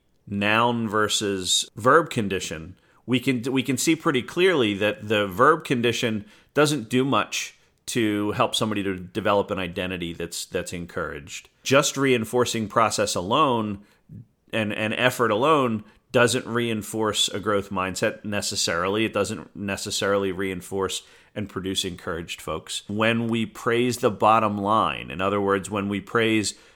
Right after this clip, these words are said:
just whatever the final grade is or whatever the outcome is, that leads to pretty significant loss aversion because it becomes about just achieving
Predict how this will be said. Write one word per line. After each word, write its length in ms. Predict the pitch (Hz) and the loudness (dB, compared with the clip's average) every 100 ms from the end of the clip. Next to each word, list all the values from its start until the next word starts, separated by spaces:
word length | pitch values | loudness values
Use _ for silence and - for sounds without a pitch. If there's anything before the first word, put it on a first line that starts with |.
| _ - | _ -2
just 460 | 113 127 127 - | 4 4 4 -2
whatever 360 | 110 107 110 131 | 0 4 4 4
the 120 | 117 | 0
final 420 | - 113 110 104 | 0 -2 -2 -4
grade 400 | 90 98 95 92 | -4 -2 0 -2
is 340 | 78 65 53 - | -4 -8 -10 -10
or 160 | 90 90 | -6 -4
whatever 320 | 92 107 123 | 0 2 2
the 160 | 120 110 | 2 4
outcome 500 | 101 - 95 82 80 | 2 0 -8 -8 -8
is, 380 | 76 71 - - _ _ _ _ | -12 -12 -14 -16 _ _ _ _
that 360 | 113 120 147 117 | 4 4 4 0
leads 460 | 120 120 101 - | 0 0 -2 -6
to 720 | - - 113 107 101 98 92 _ _ _ _ _ _ _ | -4 -2 0 2 0 -2 -4 _ _ _ _ _ _ _
pretty 280 | - 143 139 | -2 0 2
significant 760 | - 120 107 107 - 107 101 | 0 -2 -2 -4 -4 -6 -6
loss 320 | 92 85 87 92 | -4 -4 -4 -6
aversion 480 | 78 69 71 64 - | -8 -10 -12 -16 -18
because 260 | - 110 | -6 -4
it 100 | 101 | -4
becomes 440 | - 110 123 113 110 | -6 -4 -4 -2 -2
about 340 | 101 104 - | 0 -2 0
just 300 | - 120 - | -2 0 -2
achieving 800 | 135 - 127 117 98 104 101 98 | -8 -8 -4 -4 -4 -4 -4 -8